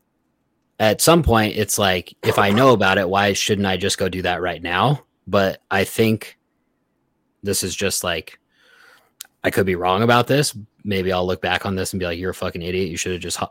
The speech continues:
jumped ship right then and fucking done it." But, um, I think that I need to go through building this first one and gaining all the experience with, like, hiring and leadership and delegation and everything that comes with actually building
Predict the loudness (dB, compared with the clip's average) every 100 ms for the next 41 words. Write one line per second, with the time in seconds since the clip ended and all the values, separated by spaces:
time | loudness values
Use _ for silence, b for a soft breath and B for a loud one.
0 | _ -4 -2 -2 -2 -4 -4 -4 -4 -4
1 | -6 -8 -6 -2 0 0 2 0 0 B
2 | B B B 0 2 2 4 4 4 2
3 | 2 2 2 2 0 0 0 2 2 2
4 | -2 0 2 4 2 0 -2 2 4 4
5 | 2 2 2 0 -2 -2 0 0 0 0
6 | 2 2 2 -2 -4 0 2 2 0 -4
7 | -2 -2 -2 -4 -4 -4 -10 _ _ _
8 | _ _ _ _ _ 0 2 4 2 0
9 | -4 -4 -2 0 0 -2 -4 -4 -6 -2
10 | 0 0 0 -2 -2 -4 -4 -6 -8 2
11 | 4 6 4 2 2 0 2 2 0 0
12 | -2 -2 -2 2 4 4 0 -4